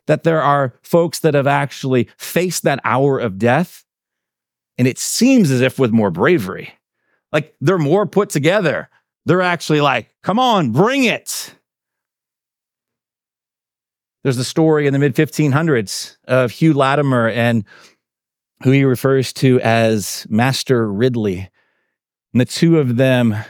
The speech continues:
have been condemned to die by being burnt at the stake in Oxford.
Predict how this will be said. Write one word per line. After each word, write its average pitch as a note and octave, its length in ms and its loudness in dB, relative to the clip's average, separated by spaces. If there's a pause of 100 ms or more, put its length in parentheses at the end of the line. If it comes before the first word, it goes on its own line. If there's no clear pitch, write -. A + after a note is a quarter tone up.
(180)
have A#2 200 -4
been B2 160 0
condemned B2 440 2
to A#2+ 80 0
die A2 480 0 (160)
by G#2+ 260 -2 (240)
being A#2+ 180 2
burnt A#2 280 0
at G2+ 100 -4
the G#2+ 60 -4
stake G#2+ 400 0
in G2+ 80 0
Oxford. F2+ 500 -6